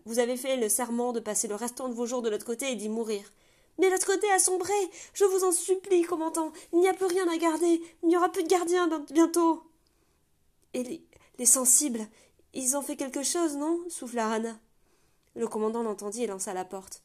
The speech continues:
Avez-vous retrouvé les sensibles ? » « C'est leur faute ! » lang-, sanglota la voix. « Ils ont tout détruit ! Il faut prévenir le roi ! Il, les monstres arrivent ! S'il vous plaît, oh pitié, ne nous laissez pas ! » Sa phrase s'interrompit dans un hurlement et la porte trembla violemment.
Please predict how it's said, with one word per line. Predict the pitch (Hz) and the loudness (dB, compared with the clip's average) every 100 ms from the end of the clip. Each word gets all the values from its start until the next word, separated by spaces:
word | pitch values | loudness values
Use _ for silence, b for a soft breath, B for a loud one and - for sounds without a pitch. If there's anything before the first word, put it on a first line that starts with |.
| _ _ - | _ _ -2
Avez-vous | 247 285 320 | 0 2 0
retrouvé | 311 - 285 277 | 0 -2 -4 -2
les | 262 | -2
sensibles ? » « | 269 - 302 262 220 _ _ _ _ | -2 -2 -2 -4 -10 _ _ _ _
C'est | - 330 | -4 -2
leur | 277 285 | 0 -4
faute ! » | - 302 294 - - 240 - b b 240 | -2 -2 -2 -6 -8 -10 -10 b b -4
lang-, | 233 220 214 | -2 -2 -4
sanglota | - 233 220 214 214 | -2 -2 -2 -4 -2
la | 208 | -4
voix. « | 196 208 208 b b | -4 -8 -8 b b
Ils | 311 294 | -2 0
ont | 302 | -2
tout | - 294 | -4 -6
détruit ! | 285 - 320 302 - B - | -6 -4 -2 -2 -4 B -2
Il | 320 | 0
faut | 359 | 0
prévenir | 330 339 302 311 | -2 -2 0 -2
le | 294 | -4
roi ! | 285 302 311 285 B B B | -4 -2 -2 -4 B B B
Il, | - 147 240 - B | -16 -14 -12 -12 B
les | 370 | 2
monstres | 349 370 - | 4 4 4
arrivent ! | 349 339 359 339 330 B | 2 4 4 4 -2 B
S'il | - 381 | 2 2
vous | 339 | 0
plaît, | 339 381 - | -2 -4 -4
oh | - | -6
pitié, | - - - 440 440 | -4 2 6 8 8
ne | 427 381 | 6 8
nous | |
laissez | 415 392 415 | 6 6 4
pas ! » | 403 381 - _ b b b | 2 -2 -2 _ b b b
Sa | - 196 | -12 -10
phrase | - 233 214 | -6 -6 -2
s'interrompit | - 202 202 202 208 | -2 -2 -6 -8 -8
dans | 214 190 | -10 -8
un | 202 262 | -10 -6
hurlement | 269 247 226 240 | -4 -2 -2 -4
et | 196 | -4
la | 185 | -8
porte | 220 - 202 | -10 -12 -10
trembla | - 208 202 | -8 -8 -8
violemment. | 185 202 185 180 | -6 -6 -6 -10